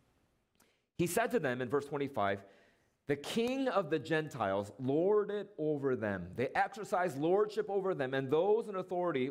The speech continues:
over them are called benefactors." Again, when we look at our culture, we look at what's happening in this culture of the times of Jesus, we think that greatness is about getting ahead,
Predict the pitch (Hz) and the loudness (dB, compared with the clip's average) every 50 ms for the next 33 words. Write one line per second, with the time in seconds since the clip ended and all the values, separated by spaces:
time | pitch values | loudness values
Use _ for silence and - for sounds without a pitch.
0 | - 165 175 190 196 190 196 156 151 143 135 - 131 131 127 - - 160 151 151 | 0 0 2 2 2 0 0 -2 -2 -2 -2 0 -2 -2 -2 -2 -2 0 2 2
1 | 151 147 143 - - - - _ _ _ _ _ _ _ _ _ - - 160 165 | 2 0 -2 -6 -16 -20 -20 _ _ _ _ _ _ _ _ _ -2 0 2 2
2 | 160 156 143 - - 120 104 95 95 - - 85 - - - - - - - _ | 2 2 0 0 0 0 0 0 -2 -6 -12 -12 -12 -12 -16 -20 -20 -20 -20 _
3 | _ _ _ _ _ _ _ _ _ _ _ _ _ _ _ _ _ _ _ _ | _ _ _ _ _ _ _ _ _ _ _ _ _ _ _ _ _ _ _ _
4 | _ _ _ _ _ _ _ _ - - 143 139 165 170 175 175 170 165 151 160 | _ _ _ _ _ _ _ _ -4 -2 0 2 4 4 4 2 2 2 0 2
5 | 160 165 165 160 156 156 151 143 139 139 - - _ _ _ _ _ _ _ _ | 2 2 2 2 0 0 -2 -6 -10 -14 -18 -20 _ _ _ _ _ _ _ _
6 | _ _ _ _ - 175 214 208 202 185 175 - - - 202 202 214 208 208 - | _ _ _ _ 2 2 4 4 4 4 4 4 2 2 2 2 2 0 -4 -4
7 | 214 202 185 175 170 175 170 180 165 160 151 156 - 196 185 190 196 180 170 160 | -2 0 2 2 2 2 2 2 2 2 0 0 0 0 0 0 -2 -4 -2 -4
8 | 151 151 143 190 208 202 - 202 196 196 190 - 196 190 185 160 156 151 151 147 | -2 0 0 0 0 0 0 -2 0 0 -2 -4 -4 0 2 4 4 4 2 0
9 | 139 131 120 - - 143 139 - 175 175 180 180 165 156 131 113 120 180 196 196 | -4 -10 -12 -8 -6 -6 -4 -2 0 0 0 0 -2 -4 -6 -4 -4 -4 -2 -2
10 | 170 175 185 156 147 165 160 - 190 175 160 175 160 127 - 131 151 170 185 196 | -4 -4 -4 -2 -2 -2 -2 -2 -4 -2 0 -2 -2 -2 -2 0 2 2 2 2
11 | 190 202 214 208 208 - 147 127 131 127 151 147 135 - 110 165 165 156 156 139 | 0 -2 -6 -6 -6 -8 -6 -4 -2 -2 -2 -2 -2 -2 0 0 0 0 -2 -6
12 | 127 113 98 98 123 135 156 190 247 262 | -6 -8 -6 -4 -2 0 0 -2 -4 -6